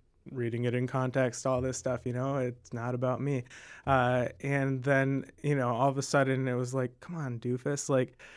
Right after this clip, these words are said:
you know, think about the Great Commission." And I always think about what it tells us to do. "Go make disciples of all nations, baptizing them in the name of the Father and the Son and the Holy Spirit, and teaching them to observe all that I've commanded you."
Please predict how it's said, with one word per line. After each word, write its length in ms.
you 100
know, 320
think 200
about 240
the 80
Great 240
Commission." 480
And 180
I 100
always 380
think 380
about 480
what 200
it 120
tells 260
us 120
to 120
do. 300
"Go 400
make 240
disciples 540
of 120
all 140
nations, 500
baptizing 580
them 160
in 120
the 80
name 200
of 60
the 80
Father 360
and 120
the 60
Son 200
and 120
the 40
Holy 240
Spirit, 440
and 100
teaching 300
them 200
to 200
observe 400
all 160
that 140
I've 160
commanded 560
you." 180